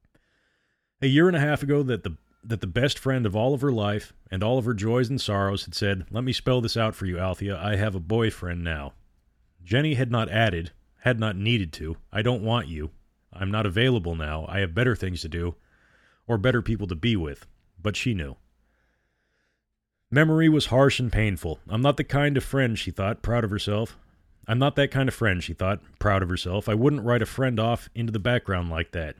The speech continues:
she said firmly. "Of course it's on, Becky. I can hardly wait. There's only one trouble." "Is there any chance I could stay at your house instead of mine? I mean, well, you know how it is. I just can't have company right now."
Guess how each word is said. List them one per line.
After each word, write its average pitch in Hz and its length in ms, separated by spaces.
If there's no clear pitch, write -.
she - 160
said 95 240
firmly. 101 400
"Of 117 140
course 143 280
it's 98 140
on, 95 180
Becky. 107 280
I 113 80
can 104 120
hardly 113 320
wait. 95 300
There's 110 180
only 131 200
one 117 260
trouble." 80 400
"Is 135 100
there 160 120
any 175 120
chance 165 240
I 147 80
could 147 100
stay 143 140
at 113 80
your 110 280
house 127 240
instead 117 260
of 98 40
mine? 110 460
I 107 60
mean, 107 200
well, 101 280
you 123 160
know 107 100
how 92 200
it 92 80
is. 92 140
I 101 100
just 95 180
can't 104 240
have 98 180
company 98 380
right 92 220
now." 98 280